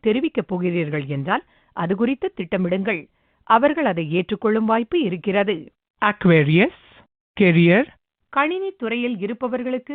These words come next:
Speaker 1: தங்களது திறனை நிரூபிக்கும் வாய்ப்புகள் வரும். எனினும் அதன் வெற்றி உங்களது சக பணியாளர்களின் ஒத்துழைப்பை பொறுத்து உள்ளது. அதனால் விரும்பிய பலனை பெற சக ஊழியர்களுடன் இணக்கத்துடன் இருங்கள். அதே சமயம் வெற்றிக்கு வழிவகுக்க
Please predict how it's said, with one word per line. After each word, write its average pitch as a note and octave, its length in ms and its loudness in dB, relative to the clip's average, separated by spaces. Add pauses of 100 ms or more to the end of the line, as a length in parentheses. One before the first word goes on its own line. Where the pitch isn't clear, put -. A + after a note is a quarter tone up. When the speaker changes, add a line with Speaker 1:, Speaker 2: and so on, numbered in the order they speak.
Speaker 1:
தங்களது G3 520 -4
திறனை F4 380 -6
நிரூபிக்கும் F#3+ 600 -6
வாய்ப்புகள் E3+ 440 -6
வரும். C#3+ 280 -10 (300)
எனினும் G#3 440 -2 (360)
அதன் B3 260 0
வெற்றி A#3+ 320 -6 (160)
உங்களது A3+ 340 -6 (140)
சக B3 320 -4
பணியாளர்களின் A3 720 -4
ஒத்துழைப்பை G#3 540 -8
பொறுத்து B3 420 -8
உள்ளது. G3 340 -4 (480)
அதனால் E3 400 -4 (300)
விரும்பிய F4+ 440 -2
பலனை G3 380 -6
பெற A#3+ 220 -8 (440)
சக C#4+ 340 -2
ஊழியர்களுடன் G#3 760 -6
இணக்கத்துடன் B3+ 680 -8
இருங்கள். F3+ 400 -6 (460)
அதே D#3+ 320 -6
சமயம் D#3+ 360 -10 (280)
வெற்றிக்கு C#4 500 -4
வழிவகுக்க A#3 640 -4